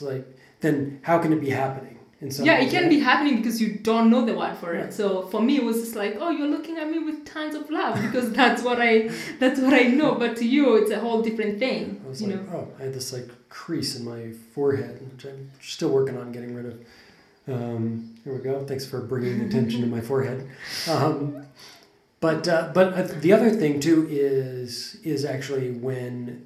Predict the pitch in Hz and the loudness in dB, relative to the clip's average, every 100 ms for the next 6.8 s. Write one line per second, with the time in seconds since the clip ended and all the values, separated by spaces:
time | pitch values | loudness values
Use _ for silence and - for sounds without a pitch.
0 | - 143 127 123 110 - 135 123 123 113 | -4 0 0 -2 -6 -6 -6 -4 -4 -4
1 | 110 110 - 117 117 107 - 131 135 139 | -6 -6 -10 -12 -16 -14 -12 -10 -10 -8
2 | 135 135 135 127 127 - - - - - | -8 -6 -8 -6 -6 -8 -8 -16 -12 -4
3 | 139 113 113 113 110 104 - - _ 131 | -2 -2 -2 -4 -4 -6 -10 -20 _ -6
4 | 117 120 110 - 151 123 120 120 123 113 | -4 -4 -4 -4 -4 -2 -2 -2 -2 -4
5 | 107 107 117 110 107 - - - - 127 | -4 -6 -6 -6 -6 -10 -20 -20 -12 -10
6 | 117 113 110 107 - _ - 131 | -8 -8 -10 -12 -20 _ -4 -4